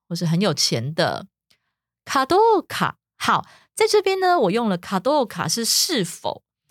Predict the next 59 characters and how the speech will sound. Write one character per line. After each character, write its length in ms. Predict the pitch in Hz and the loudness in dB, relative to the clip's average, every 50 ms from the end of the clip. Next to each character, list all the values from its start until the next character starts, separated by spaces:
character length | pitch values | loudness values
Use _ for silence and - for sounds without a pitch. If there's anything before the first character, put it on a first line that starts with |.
| - _ _ _ _ - | -20 _ _ _ _ -2
那 160 | 330 330 339 _ _ _ _ - | -2 -2 -2 _ _ _ _ -2
は 440 | 208 220 285 330 370 392 392 392 381 | 0 2 4 4 4 4 4 2 2
と 140 | - 370 381 | 0 0 0
も 100 | 359 294 | 0 0
か 160 | - - 185 | 0 -2 -2
く 100 | 170 175 | 0 0
这 100 | 156 - | 0 0
个 80 | 214 202 | 0 -2
句 200 | 196 - 208 180 | 0 0 -2 0
型， 260 | 175 - 151 143 160 | 0 0 -2 0 0
前 200 | 160 - 226 233 | 0 0 2 2
面 140 | 320 415 392 | 2 0 0
除 120 | - 233 | 0 0
了 80 | 208 196 | 0 0
可 120 | - 240 | 0 0
以 80 | 226 180 | -2 0
加 260 | 160 - 196 196 196 | 0 0 0 2 2
名 240 | 190 175 160 156 180 | 2 2 0 0 0
词 180 | 170 - 151 | -2 -2 -4
之 160 | 143 - 175 175 | -2 0 0 2
外 320 | 190 220 285 311 294 254 | 2 2 2 2 2 0
呢， 360 | 226 220 214 214 214 214 226 240 - | 0 0 2 0 0 -2 -4 -4 -4
你 80 | 185 | -2
也 100 | 214 208 | 0 0
可 180 | 170 - 196 196 | -2 -2 -2 -2
以 100 | 175 180 | 0 0
用 200 | 202 202 175 165 | 2 2 2 0
什 180 | 165 - 180 160 | 0 0 -2 -2
么 100 | 175 175 | -2 -2
什 100 | 180 170 | -2 -4
么 80 | 165 | -4
か 180 | - - 160 156 | -4 -4 -4 -2
ど 180 | 160 202 190 | 0 0 0
う 40 | 160 | 0
か， 120 | - 123 143 | 0 -2 -2
就 80 | 180 | 0
是 160 | 196 214 208 - - - - _ _ | 0 0 -2 -2 -6 -20 -20 _ _
不 120 | - 359 | -4 -2
管 200 | - - 143 127 | 0 0 0 0
是 280 | 160 - - - 247 196 | 0 0 0 0 0 -2
否 180 | 175 - 139 139 | -2 -2 -4 -4
怎 180 | - - - | -4 -6 -4
样 160 | - 170 160 | -4 -2 -2
的 80 | - 104 | -4 -4
意 120 | 131 127 | -6 -6
思。 280 | 143 - - - - - _ _ _ _ _ _ _ _ _ _ | -6 -6 -6 -6 -8 -10 _ _ _ _ _ _ _ _ _ _
好。 100 | - - - _ _ - - - - _ _ _ _ _ | -20 -20 -20 _ _ -20 -20 -20 -20 _ _ _ _ _
金 260 | - - 269 285 302 311 | -6 -4 -4 -2 -2 -2
持 120 | 320 311 | -2 -2
ち 160 | - - 302 | -2 -4 -4
か 140 | - - 269 | -2 -2 -2
ど 220 | - 320 320 311 | 0 0 0 0
う 40 | 294 | 0
か 240 | - 226 202 190 180 | 0 0 0 0 2
は 220 | 190 269 311 320 - _ _ | 2 2 0 0 -2 _ _
と 120 | - 294 285 | -4 -2 -2
も 100 | 262 226 | -2 -2
か 160 | - 208 185 | -2 -4 -4
く、 320 | - - 190 180 170 - | -4 -2 -2 -2 -2 -2